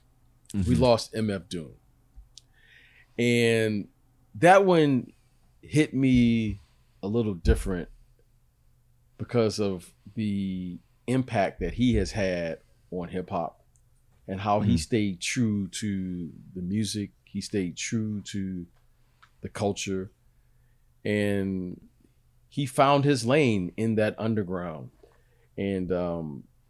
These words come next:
Speaker 1: it was one of those things that you just, I didn't expect it, but I wanna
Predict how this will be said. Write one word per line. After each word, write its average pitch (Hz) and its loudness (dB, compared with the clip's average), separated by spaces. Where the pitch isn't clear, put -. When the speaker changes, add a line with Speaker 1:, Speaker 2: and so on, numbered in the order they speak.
Speaker 1:
it 127 0
was 120 -2
one 147 6
of 151 6
those 139 4
things 139 2
that 123 6
you 117 2
just, 120 -2
I 95 -2
didn't 123 4
expect 117 -2
it, 110 -4
but 110 2
I 104 0
wanna 110 0